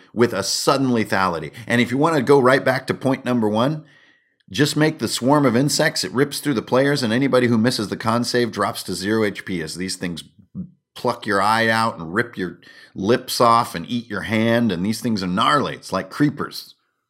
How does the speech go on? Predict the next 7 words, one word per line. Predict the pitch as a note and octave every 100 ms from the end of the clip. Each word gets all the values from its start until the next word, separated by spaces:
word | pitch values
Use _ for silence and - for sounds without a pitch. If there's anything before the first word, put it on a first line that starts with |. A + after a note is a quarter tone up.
| -
back | G2+ G#2+
from | G2
the | G2+
eighties. | C3+ C3 C#2+ - - _ _ _ _ _ _ _ _ _ _ _ _ _ _ _ _ _ _ _ _ _
So | - C3 B2+ A#2+ - _ -
you | G#2+ B2+ B2 B2 - _ _ _ _ _ _ _ _ _ -
savagely | - - - C#3+ C#3+ C3 G2 F2+ F#2 F2 C#2 C#2